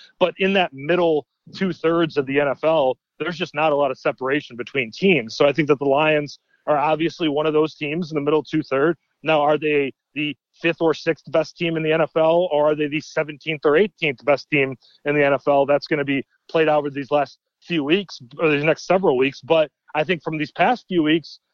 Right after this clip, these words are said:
we've got a pretty good indication that this is a well-rounded football team, and obviously the health is the most important thing.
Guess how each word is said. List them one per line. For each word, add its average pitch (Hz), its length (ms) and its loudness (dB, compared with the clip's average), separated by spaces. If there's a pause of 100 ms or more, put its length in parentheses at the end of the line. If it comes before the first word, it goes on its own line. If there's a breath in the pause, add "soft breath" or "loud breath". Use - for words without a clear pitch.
we've 165 140 -2
got 202 120 2
a 180 60 0
pretty 185 360 0
good 170 180 0
indication 175 600 -2
that 147 140 -2
this 156 160 -6
is 151 100 -2
a 151 220 2 (260 soft breath)
well-rounded 170 840 0
football 165 400 0
team, 165 360 -8 (300)
and 139 100 -4
obviously 151 380 -2
the 143 100 0
health 156 300 4
is 135 120 -4
the 131 80 -10
most 143 220 0
important 135 420 -2
thing. 165 320 0